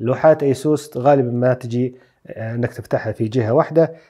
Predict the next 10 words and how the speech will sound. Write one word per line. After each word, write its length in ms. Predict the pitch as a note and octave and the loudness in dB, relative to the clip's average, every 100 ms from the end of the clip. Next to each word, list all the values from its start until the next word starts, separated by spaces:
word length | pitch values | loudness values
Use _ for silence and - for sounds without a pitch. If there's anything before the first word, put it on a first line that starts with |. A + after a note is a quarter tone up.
| _ | _
فزي 280 | D#3 E3 D#3 | 4 6 6
ما 80 | D3 | 4
قلت 380 | C#3 D3 C#3+ A#2 | 6 4 4 -8
تشوف 400 | - E3+ E3 D#3 | -2 0 0 0
هنا 540 | C#3+ D3 D3 C#3+ - | 2 4 2 0 -4
ال-، 280 | A#2+ A#2+ A#2 | -2 -2 -2
الشق 580 | A2 A2 - - D#3+ C3 | -4 -8 -6 -4 -2 0
اللي 120 | A#2 | 0
موجود 380 | A#2+ A#2+ A#2+ B2 | 0 0 0 0
هنا 300 | C#3 D3 | 0 0